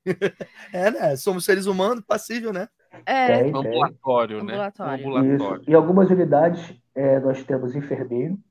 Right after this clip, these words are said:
Speaker 3: ou enfermeira. Em poucas unidades temos médico e médica. Mas nas unidades que não temos médico ou médica,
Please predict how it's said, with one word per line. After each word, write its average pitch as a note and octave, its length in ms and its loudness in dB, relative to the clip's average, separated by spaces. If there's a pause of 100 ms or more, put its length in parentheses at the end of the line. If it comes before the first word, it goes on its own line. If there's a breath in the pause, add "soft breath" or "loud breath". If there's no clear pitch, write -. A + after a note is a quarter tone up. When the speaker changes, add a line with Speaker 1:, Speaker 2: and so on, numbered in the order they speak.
Speaker 3:
ou B2 160 -2
enfermeira. A#2+ 640 -4 (560 soft breath)
Em D3 180 -4
poucas G#3 640 4
unidades D#3+ 520 0
temos F3 260 0
médico D3+ 480 0
e F#3 100 0
médica. A#2 440 -4
Mas C3+ 280 -4 (100)
nas C#3+ 140 -4
unidades D#3+ 420 2
que - 80 -8
não F3+ 160 0
temos D3 360 -4
médico D3 480 -4 (600)
ou A#2 160 -8
médica, C#3 520 0